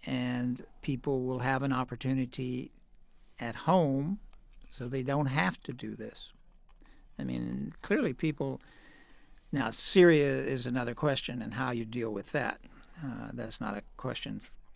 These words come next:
at this point for foreign aid because they are fleeing death and destruction. But I think we could do a lot more in terms of conceptualizing foreign aid, uh, from Europe and from the United States and from China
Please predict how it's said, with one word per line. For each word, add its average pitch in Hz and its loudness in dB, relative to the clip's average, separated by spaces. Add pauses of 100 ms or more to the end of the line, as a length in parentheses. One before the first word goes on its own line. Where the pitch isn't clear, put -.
at 127 -12
this - -10
point 113 -10
for - -16
foreign - -10
aid 123 -10
because 123 -12
they 127 0
are 127 -2
fleeing 117 -4 (320)
death - -4 (1300)
and 107 -4
destruction. 151 -2 (1000)
But 139 0
I 135 4
think 185 4
we 160 8
could 131 0
do 131 2
a 123 0
lot 131 0
more 139 2
in 123 0
terms 123 0
of 117 -6
conceptualizing 135 0
foreign 127 0
aid, 123 -2 (760)
uh, 131 -2 (100)
from 175 6
Europe 151 8
and 131 0
from 131 -2
the 127 -2
United 123 -2
States 135 -4
and 165 4
from 156 2
China 131 0